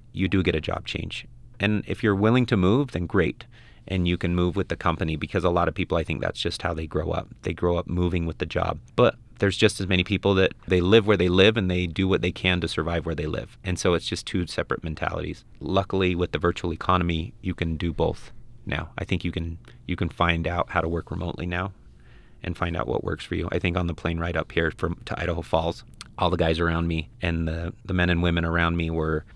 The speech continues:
you know, one was a pilot for NetJet. One was just a contractor, but he has his own business and he does, like, um, computer programming and whatnot and flies around doing that. So you can kinda live and live where you want to and,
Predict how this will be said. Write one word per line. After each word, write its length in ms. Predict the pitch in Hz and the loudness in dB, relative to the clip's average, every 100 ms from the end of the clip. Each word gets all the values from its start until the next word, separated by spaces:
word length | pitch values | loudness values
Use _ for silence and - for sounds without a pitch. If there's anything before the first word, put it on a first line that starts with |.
| - | -14
you 100 | - | -8
know, 80 | 87 | -4
one 220 | 85 85 | 0 2
was 160 | 85 80 | 2 0
a 40 | 80 | -2
pilot 480 | - 85 85 85 - | 0 2 4 0 0
for 460 | - 80 78 50 87 - - - | 0 2 2 0 -4 -14 -14 -4
NetJet. 460 | 90 95 95 85 - - | -2 0 2 2 0 -6
One 240 | - 87 87 | 0 2 4
was 200 | 85 80 | 2 2
just 260 | 87 - | 0 2
a 240 | 85 80 80 - | 2 2 0 -6
contractor, 680 | - 90 92 87 85 95 98 - | 2 4 4 2 2 -2 -4 -6
but 60 | 87 | -2
he 60 | 87 | -2
has 100 | 82 | 0
his 100 | 80 | 0
own 140 | 82 | 0
business 400 | 80 78 82 85 | 2 0 -2 -4
and 80 | 87 | -6
he 60 | 82 | -6
does, 240 | 85 80 | -8 -4
like, 240 | 82 80 | -6 -4
um, 400 | 85 82 80 95 - | -6 -4 -6 -8 -12
computer 280 | - 87 85 | -8 -2 0
programming 460 | 80 82 82 82 82 | 2 2 2 0 0
and 100 | 82 | 0
whatnot 320 | - 80 82 | -2 -2 -2
and 100 | - 80 | -4 -2
flies 260 | 85 80 | -2 -2
around 280 | 82 82 82 | -4 -4 -4
doing 180 | 82 82 | -4 -4
that. 180 | 78 - | -4 0
So 180 | 92 - 110 | 2 2 2
you 120 | 117 | 2
can 140 | 139 | 2
kinda 260 | - 160 123 | 2 4 6
live 260 | 98 104 | 8 8
and 220 | 92 87 - | 6 2 0
live 180 | 95 101 | 0 2
where 100 | 101 | 4
you 100 | 90 | 2
want 220 | 82 80 - | 2 0 2
to 180 | 95 | 0
and, 160 | 95 85 | 2 -2